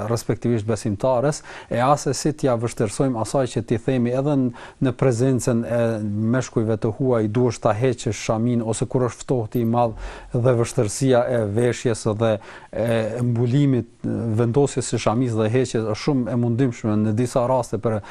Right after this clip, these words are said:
për femra, edhe nëse në këto raste i jep mes, atëherë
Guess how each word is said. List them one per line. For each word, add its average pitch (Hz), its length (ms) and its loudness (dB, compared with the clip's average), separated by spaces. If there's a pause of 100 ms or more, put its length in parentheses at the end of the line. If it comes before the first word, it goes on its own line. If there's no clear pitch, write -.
(260)
për 110 160 2
femra, 139 400 2 (320)
edhe 131 320 2
nëse 131 240 2
në 139 160 2
këto 175 180 6
raste 139 380 2
i 117 160 2
jep 147 240 0
mes, 131 200 -4
atëherë 120 440 0